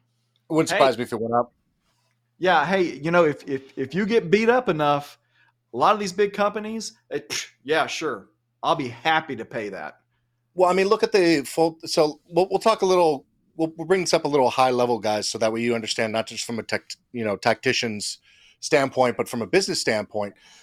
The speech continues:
Speaker 1: Think of this from a business standpoint, how many full-time employee hours you have to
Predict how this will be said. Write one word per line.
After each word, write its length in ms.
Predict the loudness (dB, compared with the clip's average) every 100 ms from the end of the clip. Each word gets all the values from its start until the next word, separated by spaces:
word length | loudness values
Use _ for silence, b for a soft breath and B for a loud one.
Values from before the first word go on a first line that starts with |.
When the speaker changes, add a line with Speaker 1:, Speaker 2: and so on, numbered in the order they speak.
| b
Speaker 1:
Think 240 | -2 -2 0
of 140 | 2
this 260 | 2 2 -2
from 640 | -4 2 4 6 4 0 -2
a 280 | 2 2 2
business 380 | 0 0 0
standpoint, 680 | 2 2 2 0 0 0 -2 _ _
how 260 | 0 2
many 200 | 2 0
full-time 640 | -2 -2 -2 -2 -2 0 0
employee 480 | -4 -2 0 2
hours 360 | 2 2 -2 -6
you 100 | -4
have 220 | 0 0
to 300 | -2 -6 -8